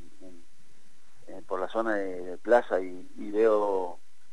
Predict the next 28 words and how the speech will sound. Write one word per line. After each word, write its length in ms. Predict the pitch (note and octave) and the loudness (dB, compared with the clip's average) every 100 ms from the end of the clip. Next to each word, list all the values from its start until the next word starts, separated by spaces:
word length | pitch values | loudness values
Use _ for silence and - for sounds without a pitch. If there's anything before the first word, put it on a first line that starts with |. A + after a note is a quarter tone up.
| - - - | -8 -6 -6
eh, 240 | - F#2+ - | -6 -6 -4
esos 280 | A2+ A#2 G#2 | -4 0 0
almacenes 540 | G#2+ G2 - B2+ B2 | 2 0 0 0 0
hoy, 240 | G#2+ C3+ C#3+ | 4 4 4
está 220 | - A2+ | -2 0
bien 240 | A2+ D3+ B2 | 2 2 0
que 100 | G2+ | -2
están 220 | G#2+ A2 | -2 -2
aprovechados 560 | G2+ G2 G2+ A#2 G#2 | -2 -4 0 2 2
de 60 | A2+ | -2
otra 180 | A2 G#2 | -2 -4
manera 500 | G#2 C3+ D#3 C#3+ C3 | -2 2 4 4 0
y 300 | G#2 G2+ F#2+ | -2 -6 -8
que 100 | G2 | -6
están 220 | - A#2 | -4 -2
generando 500 | G2+ G2+ G#2 A2+ G#2+ | -4 -4 -2 -2 -2
otros 240 | G#2+ G#2+ F#2 | -4 -4 -6
recursos, 560 | G2+ C#3+ D3 C#3+ A#2 - - - - - - | -4 -2 0 0 -2 -4 -8 -8 -8 -8 -6
digo, 240 | G#2 G#2 F#2+ | -2 -2 0
¿cómo, 260 | A#2+ A2+ - | 0 -2 -2
cómo 240 | A#2 A2+ | -2 0
cambió 240 | G2 G2 A2 | 0 0 2
la 80 | G#2 | 0
historia? 400 | - B2 G2+ F#2 | 2 2 2 0
Qué, 220 | G2+ G2 | -2 -2
qué 180 | G#2 G#2+ | -2 -4
tremendo, 680 | - G2+ G2 B2+ G#2+ F#2 | 2 2 4 2 0 -2
¿no? 320 | G2+ A2 C#3+ | -2 -2 -4